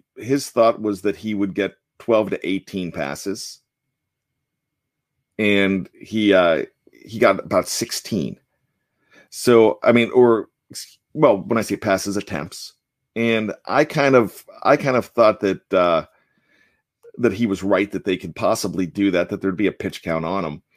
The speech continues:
But my thing is, you know, you kind of expect three in there as, as the magic number in a preseason for Ben. Now, my question to all of you, and this is gonna be the question,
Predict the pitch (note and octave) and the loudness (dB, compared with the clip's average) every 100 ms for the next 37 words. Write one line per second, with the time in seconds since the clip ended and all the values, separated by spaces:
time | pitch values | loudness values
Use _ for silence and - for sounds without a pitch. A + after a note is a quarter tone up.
0 | _ _ _ _ - A2 G#2 A#2 A#2 A#2 | _ _ _ _ 2 2 4 0 2 0
1 | G#2 G2+ G2 - A2 G2 - - - G#2 | 2 0 -2 -4 -2 -2 -4 -14 -10 -10
2 | - C3 C3 G#2+ F#2+ - - - G2+ - | -4 0 0 0 -2 -6 -6 2 2 0
3 | - _ _ _ _ _ _ _ _ _ | -14 _ _ _ _ _ _ _ _ _
4 | _ _ _ - - G#2 G2 F2 D2+ B1+ | _ _ _ -20 -8 0 0 0 -4 -10
5 | B1+ - _ _ - F#2 F2 - - G#2 | -12 -18 _ _ -2 0 -2 -6 0 0
6 | F#2 F#2 F#2 F2+ E2+ F2+ F2+ E2+ E2 - | 2 0 0 -2 -4 -6 -4 -4 -6 -4
7 | E2 - D#2+ E2+ D#2+ D2+ D#2 A1 _ _ | -4 -4 -6 -6 -6 -4 -4 -6 _ _
8 | - - B2 C#3 C3+ A#2+ B2+ A#2 B2+ A#2 | -20 0 4 6 4 4 2 2 2 4
9 | G2+ G#2+ F#2+ A2 F2+ - _ _ _ _ | 6 4 2 0 0 -4 _ _ _ _
10 | _ _ _ F#2+ G#2 G#2+ A2+ G2 A2 G#2+ | _ _ _ -2 0 0 -2 -2 2 2
11 | G#2 B2 A#2+ - C#2+ | 2 0 -2 -2 -12